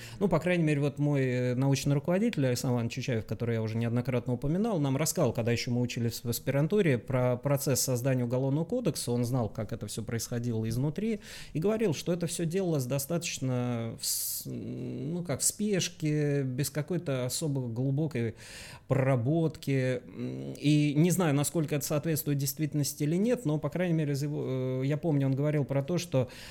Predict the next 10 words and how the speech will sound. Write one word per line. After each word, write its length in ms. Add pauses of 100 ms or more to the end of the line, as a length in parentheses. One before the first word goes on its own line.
(140)
э, 140
даже 280
после 320
того, 300
как 200
этот, 320
э, 220
Уголовный 520
кодекс 440
приняли 600